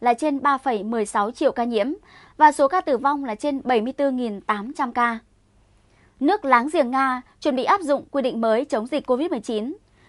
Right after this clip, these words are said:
Ủy ban điều phối cuộc chiến chống đại dịch của Nga đang làm việc với các bộ ngành liên quan để soạn thảo dự luật quy định việc bắt buộc sử dụng mã Q R ở các quán cà phê,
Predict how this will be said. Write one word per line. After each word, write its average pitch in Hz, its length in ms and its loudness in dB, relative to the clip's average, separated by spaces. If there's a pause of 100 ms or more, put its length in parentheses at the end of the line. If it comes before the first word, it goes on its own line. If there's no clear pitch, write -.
(160)
Ủy 294 160 0
ban 311 200 2
điều 277 160 2
phối 226 300 0
cuộc 294 200 -4
chiến 233 220 -2
chống 240 220 0
đại 311 160 2
dịch 233 300 0
của 240 140 2
Nga 269 340 -2 (260)
đang 294 180 4
làm 240 180 2
việc 233 220 2
với 226 120 -2
các 370 160 -4
bộ 262 180 6
ngành 254 240 -2
liên 320 160 -2
quan 311 320 4 (260)
để 285 160 8
soạn 262 240 0
thảo 247 320 2
dự 233 140 -4
luật 233 240 2
quy 285 120 -2
định 240 240 -2
việc 233 180 0
bắt - 160 0
buộc 262 180 2
sử 240 140 0
dụng 226 260 -4
mã 240 240 2
Q 285 200 4
R 226 320 4 (180)
ở 247 200 6
các 339 220 -4
quán 240 260 0
cà 269 120 -2
phê, 254 340 2